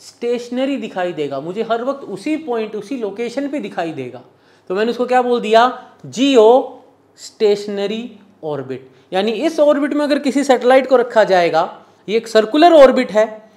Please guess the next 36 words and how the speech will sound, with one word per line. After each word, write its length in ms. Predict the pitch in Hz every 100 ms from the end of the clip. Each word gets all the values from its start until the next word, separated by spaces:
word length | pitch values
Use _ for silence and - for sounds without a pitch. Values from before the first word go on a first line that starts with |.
| _ _
ये 140 | 170 302
ऑर्बिट 500 | 285 269 247 302 -
अर्थ 300 | 220 277 277
के 80 | 294
इक्वेटर 520 | 226 202 240 254 349 349
के 100 | 349
ऊपर 300 | 302 330 294
से 120 | 320
निकलती 420 | 277 202 - 143
है। 160 | 120 - _ _ _ _ _ _ _ _ _ 240
इसको 220 | 220 294
मैं 140 | 302
जियोस्टेशनरी 800 | 196 269 330 - 277 285 302 285
ऑर्बिट 260 | 277 262 262
इसलिए 240 | 233 247
कहता 240 | 202 185 240
हूं 80 | 269
क्योंकि 180 | 254
अगर 180 | 269 262
इसके 200 | - -
अंदर 160 | 302 302
मैंने 200 | 294 285
किसी 220 | 277 262
सैटेलाइट 440 | 262 247 254 247
को 60 | 240
रख 120 | 220
दिया 220 | 170 190 240
तो 100 | 277
वो 100 | 269
सैटेलाइट 440 | 226 208 240 254
मुझे 280 | 202 180 247
वहां 320 | 185 160 214 240
पर 200 | 269 285 - - _ _ _
फिक्स्ड 420 | 359 370 - - _ _ _ _ _ _ _ _ _ -
दिखाई 360 | 180 190 185
देगी। 360 | 160 139 127